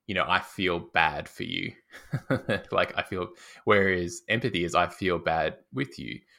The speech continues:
So empathy is finding in your own emotional, uh, experiences, finding something that you can then relate to what someone else is going through.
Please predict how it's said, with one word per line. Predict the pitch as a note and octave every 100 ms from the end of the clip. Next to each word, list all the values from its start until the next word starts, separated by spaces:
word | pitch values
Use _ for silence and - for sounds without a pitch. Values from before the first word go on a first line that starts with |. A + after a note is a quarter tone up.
| -
So | -
empathy | - G2+ - F#2+ F2 D#2
is | F2 - _ _ _
finding | F#2+ F#2+ F#2+ F#2 F2 E2 - _ _ _ _
in | G#2 F#2+
your | F2+
own | F2 G#2 G2+
emotional, | F2+ F2 F2+ - F2+ E2+ D#2+ E2+ - _ _ _ _ _ _ _ _ - -
uh, | E2 D#2+ D#2 C#2 -
experiences, | - - - F2 E2 E2 - A2 C#3 - _
finding | - F#2 F#2 F2+ F2
something | E2+ D2 A#1 E2+ E2+ - - _
that | E2 F#2
you | F#2
can | - E2+
then | E2+ E2+
relate | E2 E2 E2+ F2 -
to | - E2+ E2 D#2 - _ _ _ _ _ _ _
what | F#2+ -
someone | - F2 E2+
else | D#2+ -
is | E2+ -
going | - -
through. | - - -